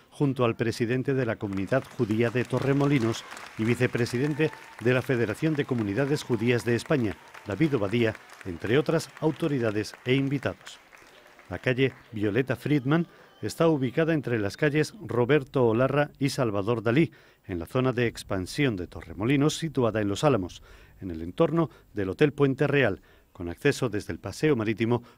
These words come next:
por calle Doctor Juan Hidalgo García. Violeta Friedman, nacida en Transilvania, Rumanía, en mil novecientos treinta y fallecida en Madrid el cuatro de octubre de dos mil, fue una superviviente del campo de exterminio nazi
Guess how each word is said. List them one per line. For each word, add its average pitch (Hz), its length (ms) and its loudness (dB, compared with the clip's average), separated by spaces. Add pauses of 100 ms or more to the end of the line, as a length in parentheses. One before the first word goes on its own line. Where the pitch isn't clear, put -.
por 95 180 -6
calle 156 320 0
Doctor 113 480 0
Juan 147 420 0
Hidalgo 120 460 -2
García. 123 460 -2 (880)
Violeta 107 320 -6
Friedman, 131 500 2 (240)
nacida 120 380 0
en 120 100 0
Transilvania, 120 640 0
Rumanía, 113 380 2
en 107 80 0
mil 127 140 2
novecientos 120 500 -2
treinta 120 460 0
y 98 80 -12
fallecida 120 480 -2
en 113 80 0
Madrid 107 360 2
el 101 200 -6
cuatro 127 340 -2
de 101 120 -4
octubre 95 420 -2
de 76 100 -12
dos 87 240 -10
mil, 147 240 4 (420)
fue 143 300 4
una 147 220 0
superviviente 123 720 0
del 120 160 0
campo 123 320 -2
de 123 80 -2
exterminio 110 600 -2
nazi 110 360 0